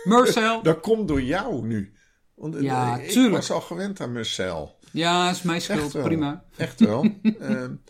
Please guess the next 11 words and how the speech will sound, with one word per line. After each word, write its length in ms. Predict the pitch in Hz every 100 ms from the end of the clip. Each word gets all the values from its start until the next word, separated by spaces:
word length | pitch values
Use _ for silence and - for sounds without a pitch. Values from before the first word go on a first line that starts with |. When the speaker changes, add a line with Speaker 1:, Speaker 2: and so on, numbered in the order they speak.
| _ _ _ _
Speaker 2:
dus, 640 | - 110 151 151 - - _
ehm, 500 | 123 120 117 107 107 110 _ _ _ _ _ _ _ _
dat, 260 | 139 131 -
dat, 320 | 120 143 - _ _ _
ja, 280 | 104 123 -
ik 140 | 139
vind 220 | - 170
dat 200 | 156 139
zo 200 | - 147
onzinnig. 800 | 147 - 127 110 160 117 - -
Want 480 | - 127 120 - -